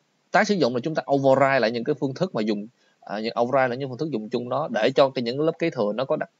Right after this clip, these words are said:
điểm riêng của lớp kế thừa. Tránh cái việc trùng lập luôn bằng cách là gì? Chúng ta sử dụng lại những cái phương thức, à, t-, chúng ta kh-, tránh là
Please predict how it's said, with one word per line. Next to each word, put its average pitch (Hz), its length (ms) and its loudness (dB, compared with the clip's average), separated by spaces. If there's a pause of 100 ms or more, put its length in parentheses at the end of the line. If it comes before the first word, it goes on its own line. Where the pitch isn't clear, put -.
(120)
điểm 107 220 -4
riêng 143 240 2
của 127 80 2
lớp 139 120 0
kế 160 100 -4
thừa. 104 300 0 (1000)
Tránh 220 260 4
cái - 80 -2
việc 135 140 2
trùng 113 200 2
lập 104 180 0
luôn 135 240 4
bằng 107 160 -4
cách - 220 -4
là 117 60 6
gì? 113 240 -2
Chúng 156 140 -4
ta 139 100 0
sử 151 160 2
dụng 127 280 4
lại 110 260 0
những 123 200 -2
cái 165 140 0
phương 139 160 -2
thức, 185 180 -4 (360)
à, 202 260 -8 (320)
t-, - 80 -10 (560)
chúng 156 160 -2
ta 151 200 0
kh-, - 160 -8 (120)
tránh 202 240 0
là 147 100 -2